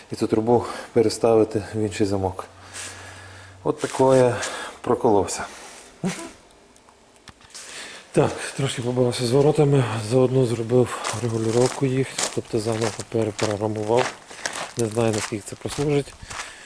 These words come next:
А забив дві арматурини, зверху не цим, потім по-любому згору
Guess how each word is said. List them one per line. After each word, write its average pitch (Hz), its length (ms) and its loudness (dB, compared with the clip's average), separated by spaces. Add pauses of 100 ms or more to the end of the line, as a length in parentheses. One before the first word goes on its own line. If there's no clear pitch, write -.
(280)
А 117 120 -2
забив 120 320 4
дві 113 160 2
арматурини, 127 680 4 (180)
зверху 117 360 0 (200)
не 117 140 -2
цим, 123 320 0 (240)
потім 120 260 0
по-любому 113 440 0
згору 110 400 0